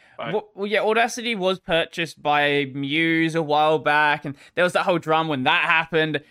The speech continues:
Speaker 2: Um,
Speaker 1: Yeah.
Speaker 2: but hey, look, if, if at the end of the day, if the project ends up being better,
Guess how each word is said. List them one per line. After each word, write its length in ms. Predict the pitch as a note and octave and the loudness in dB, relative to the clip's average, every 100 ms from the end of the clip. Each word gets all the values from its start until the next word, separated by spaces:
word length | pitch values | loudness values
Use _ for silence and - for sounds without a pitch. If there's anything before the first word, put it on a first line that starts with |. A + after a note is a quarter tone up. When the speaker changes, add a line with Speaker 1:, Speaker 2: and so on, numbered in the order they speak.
| _ _ | _ _
Speaker 2:
Um, 400 | D3 D#3 D3 C#3 | 0 2 2 0
Speaker 1:
Yeah. 220 | C3 A#2 - _ _ _ _ _ | -2 -4 -6 _ _ _ _ _
Speaker 2:
but 720 | D#3+ F#3+ F#3+ F3 D#3+ D#3+ - _ _ - | -2 4 4 4 4 0 -4 _ _ -16
hey, 260 | - A#3 G3 | -2 0 2
look, 160 | D#3+ - | 0 0
if, 180 | B3+ B3+ | -2 -2
if 180 | C4+ - - - - | -4 -4 -20 -12 -2
at 160 | C#4 | -2
the 80 | C#4 | 0
end 100 | D4+ | 0
of 60 | C4+ | 0
the 60 | |
day, 120 | G#3 G3+ | 0 -2
if 80 | F#3+ | -4
the 60 | |
project 400 | - A3 A#3+ C4+ | -4 -2 -2 -2
ends 200 | F#3+ F#3+ | -2 0
up 140 | F#3 F3 | -2 -2
being 260 | F3 D3+ | -2 -2
better, 380 | B2 B2+ D3 C#4+ | -2 0 0 -2